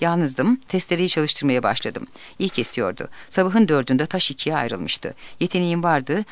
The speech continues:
ama şansım da yaver gitmişti. Taşın ortasındaki pürüz de yok olmuştu. Öyle memnundum ki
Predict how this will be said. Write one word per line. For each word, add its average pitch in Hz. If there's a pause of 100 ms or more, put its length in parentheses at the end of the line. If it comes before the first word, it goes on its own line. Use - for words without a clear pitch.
ama 165
şansım 165
da 139
yaver 113
gitmişti. - (220)
Taşın 208
ortasındaki 131
pürüz 147
de 113
yok 101
olmuştu. 110 (260)
Öyle 214
memnundum 151
ki 214